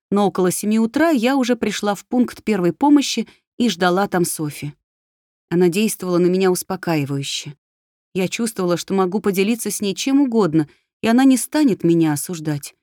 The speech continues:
Мне не требовалось притворяться при ней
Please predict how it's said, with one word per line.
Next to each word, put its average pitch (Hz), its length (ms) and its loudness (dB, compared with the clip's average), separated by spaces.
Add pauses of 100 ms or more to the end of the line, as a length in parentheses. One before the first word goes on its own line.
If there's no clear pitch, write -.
(560)
Мне 277 220 6
не 247 100 4
требовалось 208 560 2
притворяться 247 680 0
при 226 160 0
ней 208 280 2